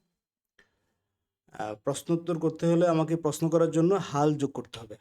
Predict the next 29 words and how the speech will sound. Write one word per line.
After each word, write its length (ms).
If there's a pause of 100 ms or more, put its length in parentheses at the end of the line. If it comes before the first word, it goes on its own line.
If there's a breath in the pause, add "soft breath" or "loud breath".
(120)
হাল, 100
হকার 560
হা, 320 (640)
লাম 160
সাকিন, 280
হাল। 280 (640)
হাল 300
অর্থাৎ 420
কি? 340 (260)
হাল। 140 (880)
যদি 120
আমি 120
বলি, 440 (720)
আহ, 320
সে 260
বের 200
হয়েছে, 440 (340)
যদি 100
আমি 100
প্রশ্ন 280
করি, 160
"সে 180
কি 120
বের 200
হয়েছে?" 420 (400)
তাহলে 160
হবে, 80
"হাল 360
খারাজা।" 520